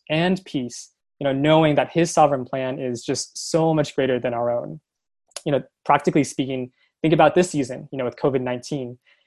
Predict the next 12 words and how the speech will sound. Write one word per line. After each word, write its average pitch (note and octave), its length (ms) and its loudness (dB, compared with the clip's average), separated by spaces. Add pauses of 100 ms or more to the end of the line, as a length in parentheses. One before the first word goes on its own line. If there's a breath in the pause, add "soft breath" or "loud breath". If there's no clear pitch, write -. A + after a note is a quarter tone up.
(120)
Instead D3 220 2
of C#3+ 80 0
asking D#3 320 4
the C#3+ 60 4
question C#3+ 640 -2
of, B2 300 0 (360)
"Why C#3+ 340 4
God? C#3 500 0
You C3+ 80 -14
know, B2 60 -16
why C#3 340 2
now?" C3 420 -6